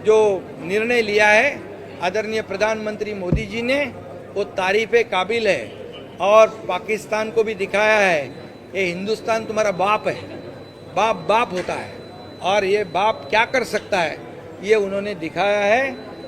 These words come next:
और अभी तो कहा है कि गोली चलेगी तो यहाँ से तोप गोला चलेगा, ऐसी हिम्मत दिखाई क्या उन्होंने? क्यों नहीं दिखाई? सिर्फ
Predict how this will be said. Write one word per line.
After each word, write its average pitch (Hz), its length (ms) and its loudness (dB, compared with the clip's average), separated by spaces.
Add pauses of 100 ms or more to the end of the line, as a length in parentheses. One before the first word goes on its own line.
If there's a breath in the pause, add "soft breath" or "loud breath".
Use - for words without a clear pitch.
(120)
और 196 140 4
अभी 196 200 0
तो 220 160 2
कहा 208 340 4
है 175 140 4 (540)
कि 220 280 4
गोली 202 360 2
चलेगी 240 580 2 (420)
तो 208 60 4
यहाँ 214 240 6
से 226 140 2
तोप 247 300 8
गोला 226 320 8
चलेगा, 180 480 0 (480)
ऐसी 196 220 0
हिम्मत 240 240 0
दिखाई 240 320 6
क्या 294 180 6
उन्होंने? 247 320 0 (720)
क्यों 277 160 4
नहीं 302 160 8
दिखाई? 247 340 6 (500)
सिर्फ 220 160 6